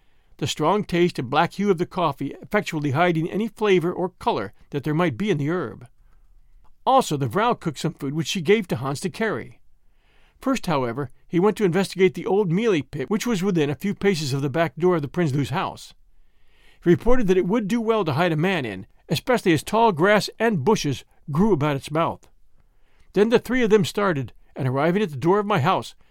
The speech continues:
which was about a hundred yards away, were of course challenged by the sentries. Marie said to them,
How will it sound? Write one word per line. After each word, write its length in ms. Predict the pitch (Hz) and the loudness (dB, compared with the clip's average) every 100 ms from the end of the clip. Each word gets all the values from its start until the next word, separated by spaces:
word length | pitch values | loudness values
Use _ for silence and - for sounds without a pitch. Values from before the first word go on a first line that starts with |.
| _ | _
which 160 | - 160 | -8 -4
was 140 | 139 | -2
about 180 | 143 160 | 0 0
a 40 | |
hundred 260 | 135 220 196 | 0 -2 0
yards 200 | 185 156 | 0 0
away, 460 | 131 147 131 - - _ _ _ - | -2 -4 -6 -8 -14 _ _ _ -2
were 80 | |
of 140 | 160 - | 0 0
course 240 | 226 190 | 0 0
challenged 440 | - - 202 147 123 | 0 0 0 0 -2
by 120 | 143 | -2
the 80 | 135 | -2
sentries. 500 | 175 160 - - - - _ _ _ _ _ _ _ _ _ - | -4 -6 -10 -16 -20 -20 _ _ _ _ _ _ _ _ _ -2
Marie 340 | 147 151 220 | 2 4 4
said 200 | 226 220 | 2 2
to 100 | 151 | 2
them, 280 | 165 170 117 | 2 0 -2